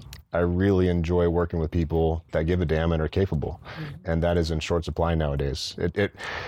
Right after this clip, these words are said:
Speaker 1: it really is the hardest part of the job. I mean, Jen and people on Jen's team, like Phoebe, have to take the brunt of dealing with external parties. I deal with almost all internal parties. So my day's a lot better than Jen's, unfortunately. But hopefully that'll, that'll change soon, especially as your team expands.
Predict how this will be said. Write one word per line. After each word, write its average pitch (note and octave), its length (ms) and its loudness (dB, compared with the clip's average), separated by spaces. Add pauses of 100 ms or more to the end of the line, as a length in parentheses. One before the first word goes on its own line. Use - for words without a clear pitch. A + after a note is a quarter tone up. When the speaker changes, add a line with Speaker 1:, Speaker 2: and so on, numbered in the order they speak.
(300)
Speaker 1:
it A2 120 0
really D3+ 300 4
is C#3+ 120 4
the A#2+ 60 2
hardest B2 280 2
part B2+ 160 2
of A#2 60 2
the G2+ 60 2
job. B2 280 4
I F#2+ 40 0
mean, F#2 180 2
Jen A2 260 4
and G2+ 160 2
people A2+ 220 2
on G2 100 4
Jen's G#2+ 240 2
team, A#2 160 2
like F#2+ 140 2
Phoebe, G2 400 2
have G2+ 180 0
to - 80 -6
take G2+ 220 0
the - 80 -2
brunt G2 240 2
of E2+ 80 0
dealing F#2 200 2
with E2+ 160 0
external F2+ 320 0
parties. F2 480 0
I G2 120 2
deal A#2 160 4
with F#2 100 -4
almost G2 280 0
all G#2 260 0
internal E2 280 0
parties. E2+ 360 0
So E2 420 0 (400)
my F#2+ 160 0
day's F#2 240 4
a F2 60 -2
lot F2 240 2 (120)
better F2+ 200 2
than D#2+ 160 -2
Jen's, E2+ 380 2
unfortunately. E2 600 0 (100)
But E2+ 120 0
hopefully F2+ 340 0
that'll, D#2+ 340 0 (200)
that'll D#2+ 180 0
change D#2+ 280 -2
soon, E2 180 0
especially E2 400 -2
as D#2 100 0
your D#2+ 100 -2
team E2+ 220 0
expands. D#2 560 -2